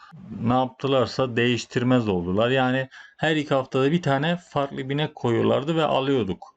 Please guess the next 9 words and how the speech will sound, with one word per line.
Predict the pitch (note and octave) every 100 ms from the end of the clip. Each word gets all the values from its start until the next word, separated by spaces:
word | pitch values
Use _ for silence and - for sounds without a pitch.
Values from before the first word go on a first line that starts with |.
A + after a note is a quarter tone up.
| -
on | C3 A#2
parçaya | G2 G2+ F#2 - G2+ A2 E3+ F3+ _ -
rahat | A#2 G#2+ G#2+
bir | G2+
şekilde. | - F#2+ - G2 G#2 E3 F3+ _ - _ _ _ _ _ -
Bunu | D3+ E3
sabitlediler. | - C3 B2+ B2 - C3 A#2+ C#3+ D3
Üsttekileri | C3+ - C3 - C3 C3+ B2+
değiştiriyorlar. | G#2 F#2 - G2 G2 G2 C#3+ F3+